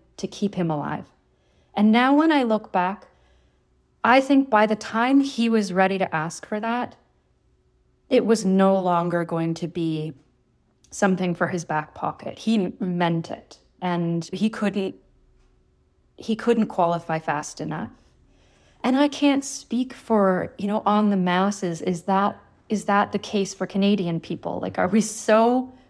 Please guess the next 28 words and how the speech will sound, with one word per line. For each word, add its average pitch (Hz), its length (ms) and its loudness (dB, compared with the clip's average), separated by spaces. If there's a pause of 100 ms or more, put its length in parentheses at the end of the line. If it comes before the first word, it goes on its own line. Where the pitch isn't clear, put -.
(280)
friggin' 220 600 -2
tough - 500 -2 (480)
that 202 160 0
by 196 180 4
the 214 80 0
time 208 340 0
we're 196 140 0
asking, 180 600 -4
it's 165 160 -8
because 180 420 -2
we 196 140 -2
really 190 400 -2
mean 170 240 -2
it, 214 320 -6 (340)
because 190 340 -2
we've 180 220 -4
already 165 340 -2
endured 175 800 -6 (1000)
so 240 460 -2
much? 254 580 -2 (100)
Maybe 254 500 2
it's 240 260 -2 (100)
also 208 500 0
that 202 420 -2 (760)
it's 254 200 0
not 247 200 2
really 226 240 2
normalized, 208 960 0